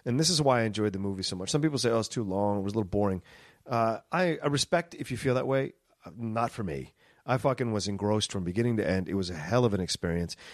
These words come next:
And when you're in the right mood for a film like that, you can really savor it.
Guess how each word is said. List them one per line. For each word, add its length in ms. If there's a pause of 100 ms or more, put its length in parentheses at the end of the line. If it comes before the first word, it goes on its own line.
(100)
And 120
when 100
you're 140
in 120
the 100
right 280
mood 420
for 200
a 40
film 260
like 220
that, 240 (460)
you 140
can 180
really 260
savor 440
it. 140